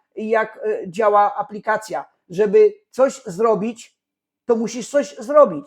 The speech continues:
Żeby coś zmienić, to musisz coś zmienić. Dlatego aplikacja jest po to. Jeżeli ją pobierzesz ze sklepów Google Play lub App Store i zaczniesz ją studiować,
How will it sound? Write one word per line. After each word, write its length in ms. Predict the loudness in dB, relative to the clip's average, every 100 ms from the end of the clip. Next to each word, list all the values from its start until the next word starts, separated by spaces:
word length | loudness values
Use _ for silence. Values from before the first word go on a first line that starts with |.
| _
Żeby 220 | -8 -8
coś 220 | -6 -8
zmienić, 640 | -4 -2 -2 -2 -2 -6 _ _ _ _
to 140 | -4
musisz 560 | -2 -4 -6 -14 -16 _
coś 300 | -8 -8 -10 -14
zmienić. 680 | -10 -6 -4 -6 -8 _ _ _ -6
Dlatego 480 | -2 0 0 -2 -4 _ _
aplikacja 520 | -10 -8 -4 -2 -2 -4
jest 180 | -2
po 100 | -2
to. 220 | -2 -6 _ _ _ _ -4
Jeżeli 360 | 0 2 2
ją 160 | -2 -6 -12 -6
pobierzesz 580 | -2 0 -2 -6 _ _ _
ze 160 | -14 -8
sklepów 460 | -4 -4 -6 -10
Google 300 | -8 -2 -2 -2
Play 220 | -8 -10 -14
lub 180 | -16 _ -2
App 120 | -2 -2
Store 280 | -4 -2 -4 _ _ _ _ _ _ _ _ _ -10
i 60 |
zaczniesz 400 | -6 -6 -6 -12
ją 160 | -12 -14 _
studiować, 680 | -14 -4 0 2 0 -4